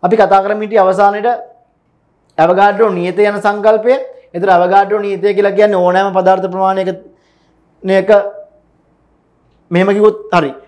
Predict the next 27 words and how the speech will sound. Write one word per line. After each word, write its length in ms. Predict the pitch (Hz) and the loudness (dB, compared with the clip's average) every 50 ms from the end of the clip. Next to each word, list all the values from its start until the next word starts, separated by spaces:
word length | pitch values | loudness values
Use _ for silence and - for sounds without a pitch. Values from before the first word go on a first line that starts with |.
| _ _ | _ _
ඕනෑම 320 | 165 170 180 202 214 214 196 | -2 0 2 2 2 2 2
පදාර්ථ 360 | 196 180 185 190 190 185 196 | 0 2 2 2 2 0 -4
ප්‍රමාණයක 540 | 190 196 196 196 196 202 202 208 208 208 226 254 269 269 - - _ _ _ _ _ _ | -8 -6 -4 -4 -2 -2 -4 -6 -6 -4 -4 -4 -4 -6 -12 -20 _ _ _ _ _ _
එයාගේ 380 | 180 180 180 180 190 202 214 - 190 | 2 2 4 4 2 0 -2 0 2
සාපේක්ෂ 420 | 175 175 170 - 202 190 196 - 196 190 | 0 0 0 0 -4 -4 -4 -4 -2 0
පරමාණුක 420 | 180 180 180 190 190 190 190 185 180 175 | 0 0 0 0 0 0 -2 -4 -8 -8
ස්කන්ධයට 380 | - - 185 185 185 196 180 170 | -4 -4 -4 -2 -2 -2 -2 -2
සමාන 340 | 190 190 190 190 196 190 160 | -2 0 0 0 0 0 0
ග්‍රෑම් 300 | 156 160 160 160 165 175 | 2 2 2 2 0 0
ගාණක් 340 | 175 185 185 185 190 185 180 | 0 0 0 0 -2 -4 -4
ගත්තොත් 400 | 185 202 202 - - 247 247 254 - - _ _ _ _ _ _ _ _ _ _ _ _ _ _ - | -4 -4 -4 -2 0 0 0 0 -4 -10 _ _ _ _ _ _ _ _ _ _ _ _ _ _ -2
ඒකේ 280 | 170 175 175 214 190 | -2 0 2 2 2
තියෙනවා 340 | 202 208 214 214 226 240 247 - | 2 2 2 2 2 0 0 2
හය 100 | 190 190 190 | 0 0 0
දශම 240 | 190 180 196 208 196 | 0 -4 -6 -8 -8
බිඳුවයි 340 | 190 185 185 190 190 190 180 | -8 -8 -4 -2 -2 -2 -2
දෙකයි 200 | 185 180 190 190 185 | 0 0 0 0 0
දෙකයි 260 | 185 185 202 226 277 311 - - - _ _ _ _ - | 2 2 2 2 2 0 -6 -14 -20 _ _ _ _ -4
දහය 180 | 156 165 190 190 | 0 0 2 0
විසිතුනක් 460 | 185 180 180 - - 190 196 208 214 - - - - _ _ | 0 -4 -8 -10 -8 -4 -2 -2 -2 -4 -10 -20 -20 _ _
මවුලයට 440 | 170 165 170 175 180 180 180 180 208 | 0 0 2 2 2 2 0 0 0
ප්‍රමාණයක්. 440 | 180 180 165 151 143 131 127 123 - - _ _ _ _ _ _ _ _ | -2 -2 -2 -2 -2 -4 -6 -8 -10 -14 _ _ _ _ _ _ _ _
මේ 140 | 190 208 202 | 2 2 4
ව්‍යංගාර්ථයෙන් 680 | 180 180 180 196 202 214 214 214 208 202 220 226 220 202 | 4 2 2 2 2 2 2 2 2 -2 -6 -8 -8 -8
කිව්වොත් 240 | 208 233 240 233 - | -6 -4 -4 -4 -4
ඇත්තටම 400 | - 196 180 - - 214 233 254 | -4 -6 -4 -4 -2 -2 -2 -2
මවුලයක් 480 | 220 196 180 185 202 214 220 233 240 233 | 0 2 2 2 2 2 2 2 0 -2